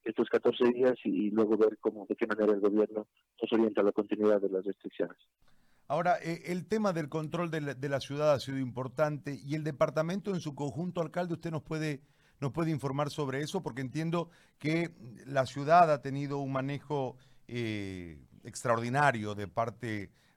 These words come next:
Speaker 2: de, de su, de su gobierno municipal. Ha habido una coordinación plena con las autoridades en salud departamentales y esto ha,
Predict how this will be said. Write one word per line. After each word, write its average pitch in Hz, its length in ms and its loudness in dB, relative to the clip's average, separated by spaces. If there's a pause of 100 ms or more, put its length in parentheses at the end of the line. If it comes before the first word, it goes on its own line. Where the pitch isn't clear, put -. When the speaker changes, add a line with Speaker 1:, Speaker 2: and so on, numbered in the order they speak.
Speaker 2:
de, 98 680 -6
de 101 120 -10
su, 92 680 -10 (160)
de 90 300 -12
su 110 160 -8
gobierno 127 480 -2
municipal. 123 800 0 (360)
Ha 127 140 2
habido 135 280 2
una 127 220 -4
coordinación 117 600 -6
plena 135 320 -6
con 107 120 -10
las 101 160 -8
autoridades 113 340 -6
en 110 140 -8
salud 113 200 -6
departamentales 120 1120 -2 (320)
y 135 160 0
esto 151 340 4
ha, 143 60 8